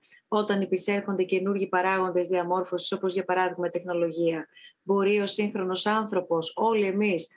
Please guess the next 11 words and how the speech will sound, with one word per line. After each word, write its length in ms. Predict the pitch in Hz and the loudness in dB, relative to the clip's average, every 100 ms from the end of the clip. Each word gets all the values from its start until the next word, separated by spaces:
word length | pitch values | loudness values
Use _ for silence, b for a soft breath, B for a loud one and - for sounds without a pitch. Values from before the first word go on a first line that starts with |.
| b _ | b _
να 200 | 196 196 | -2 0
προσδοκούμε 600 | 190 180 185 185 214 196 | 0 0 0 0 0 2
μια 240 | 190 202 | 0 0
τομή 260 | 196 190 208 | 0 0 0
στην 180 | 208 196 | -2 -4
ιστορία 460 | 185 190 190 196 | 0 0 2 0
με 140 | 190 180 | -2 0
βάση 300 | 202 208 202 | 0 -2 -2
τα 120 | 196 | 0
νέα 180 | 208 196 | 2 0
δεδομένα;» 580 | 196 214 262 226 139 | 0 2 2 0 -4